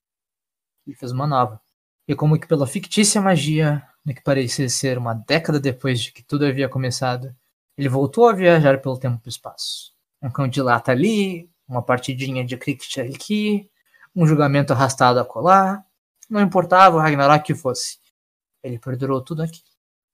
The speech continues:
Mas aquilo era trabalho. Levou décadas, desde seu retorno ao mundo dos vivos, para que ele formasse uma nova família e amigos, entre os seus. E alguns dizem que, não fosse isso,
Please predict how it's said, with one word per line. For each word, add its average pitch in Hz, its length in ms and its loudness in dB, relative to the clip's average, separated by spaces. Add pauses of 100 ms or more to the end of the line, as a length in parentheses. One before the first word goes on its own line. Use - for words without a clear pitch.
(1080)
Mas 151 180 -4
aquilo 175 240 -6
era 160 140 -2
trabalho. - 540 -6 (880)
Levou 143 360 -6
décadas, - 680 -8 (140)
desde 127 300 -6
seu 131 140 -2
retorno 135 440 -4
ao 127 80 -4
mundo 131 220 -4
dos 127 200 -10
vivos, 123 580 -4 (480)
para 123 180 0
que - 100 -4
ele 127 160 0
formasse 131 640 -4
uma 131 180 -6
nova 135 360 -2
família 131 400 -4
e 123 40 -6
amigos, - 600 -12 (320)
entre 131 260 -6
os 123 200 -6
seus. - 600 -10 (1200)
E 147 60 -4
alguns 185 340 0
dizem 131 580 -4
que, 120 380 -10 (120)
não 151 200 0
fosse 165 400 -4
isso, 160 280 -6